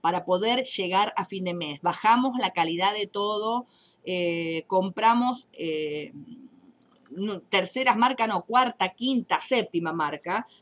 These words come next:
que hay muchas segundas y terceras marcas que son ricas, son buenas, está bueno, pero hay otras que uno come, ha bajado el nivel de, de consumo de alimentos requete contra, desfavorablemente, porque,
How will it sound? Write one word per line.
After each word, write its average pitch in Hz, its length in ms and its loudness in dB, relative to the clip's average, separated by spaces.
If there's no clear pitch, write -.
que 170 260 0
hay 196 160 0
muchas 240 440 2
segundas 185 440 -2
y 160 60 -4
terceras 175 340 -6
marcas 190 280 -6
que 165 120 -8
son 160 200 -8
ricas, 202 420 -2
son 175 180 -4
buenas, 226 480 -2
está 175 240 -4
bueno, 262 400 0
pero 180 120 -4
hay 190 120 -2
otras 254 260 -6
que 190 100 -6
uno 202 200 -8
come, 233 360 -4
ha 175 120 4
bajado 208 360 2
el 202 100 -4
nivel 208 460 -2
de, 165 540 -2
de 156 580 -4
consumo 233 460 0
de 226 80 -2
alimentos 220 500 -4
requete 175 680 -4
contra, 233 800 2
desfavorablemente, 214 1080 2
porque, 202 640 0